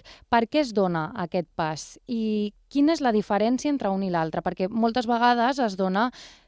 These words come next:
que la gent es pensa que s'ha desenamorat, no? Que com ja no sent aquelles papallones a l'estómac, que també després et vull preguntar per a, aquest concepte, es pensa que ja no sent res, que s'ha desenamorat i que, per tant, la solució és,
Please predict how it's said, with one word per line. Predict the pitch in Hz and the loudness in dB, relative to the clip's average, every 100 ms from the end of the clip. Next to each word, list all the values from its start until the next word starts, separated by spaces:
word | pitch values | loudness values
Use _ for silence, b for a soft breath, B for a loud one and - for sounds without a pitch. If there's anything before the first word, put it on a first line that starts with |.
| _ 220 | _ 0
que | |
la | 202 202 | 2 2
gent | 233 277 | 4 2
es | 294 | 2
pensa | - 262 247 302 | 0 0 0 -2
que | 226 190 | -2 -4
s'ha | - - 254 | -6 -2 0
desenamorat, | 269 240 208 185 185 185 160 190 | 2 2 2 2 2 2 0 -2
no? | 202 277 | 0 -2
Que | 262 | -4
com | 214 214 | -4 -2
ja | 226 | -2
no | 269 294 | -2 -2
sent | 285 254 | -2 -2
aquelles | 233 233 220 - B B - | 0 0 0 -2 B B 0
papallones | 208 214 214 226 202 | 2 4 4 2 2
a | 196 | 0
l'estómac, | 185 - 202 262 262 | 0 0 0 0 -2
que | 190 | -6
també | 170 175 185 | -2 -2 -2
després | - 190 | -4 -4
et | 180 | -4
vull | 170 175 | -2 -2
preguntar | 180 175 170 170 196 | -2 -2 -2 -2 0
per | 170 | 0
a, | 160 - | 0 -2
aquest | 180 175 | -4 -4
concepte, | 185 175 - 196 - 277 B B B | -6 -6 -4 -4 -2 -2 B B B
es | 247 | -2
pensa | 262 254 302 | 0 0 0
que | 262 226 | 0 2
ja | 233 | 2
no | 254 | 0
sent | 247 233 | 0 0
res, | 269 302 | 0 0
que | 240 | -2
s'ha | 214 | -2
desenamorat | 202 202 208 202 214 247 247 | -2 -2 -2 0 0 0 0
i | |
que, | 196 | -2
per | 190 | -2
tant, | 202 208 | -2 -2
la | 226 | -4
solució | - 202 175 220 226 | -2 -4 -2 -2 0
és, | 214 - - | 0 -4 -12